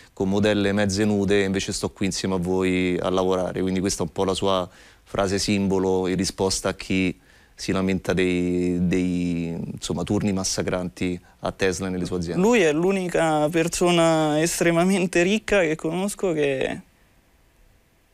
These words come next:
Speaker 2: che è così. Cioè, non conosco nessun altro che, eh, ha quelle, ha quel patrimonio e vive sostanzialmente come un operaio, si può dire, no?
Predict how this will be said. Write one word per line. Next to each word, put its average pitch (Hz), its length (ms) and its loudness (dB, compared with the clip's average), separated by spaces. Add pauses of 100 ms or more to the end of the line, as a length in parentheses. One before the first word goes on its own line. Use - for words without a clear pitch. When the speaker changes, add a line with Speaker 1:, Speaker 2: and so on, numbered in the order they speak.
(240)
Speaker 2:
che - 140 -2
è 135 40 -4
così. 165 360 -4 (480)
Cioè, - 160 -8
non - 380 -6
conosco 165 460 -2
nessun 170 320 -2
altro 185 360 0
che, 131 440 0
eh, - 60 -8 (720)
ha 147 160 -6
quelle, 143 520 0 (460)
ha 156 120 0
quel 170 220 2
patrimonio 175 800 2
e 139 580 2
vive 165 600 4 (680)
sostanzialmente 185 840 0
come 151 580 2
un 156 140 4
operaio, 165 680 2 (260)
si - 140 -6
può 151 140 -2
dire, 147 260 -2
no? 196 200 -4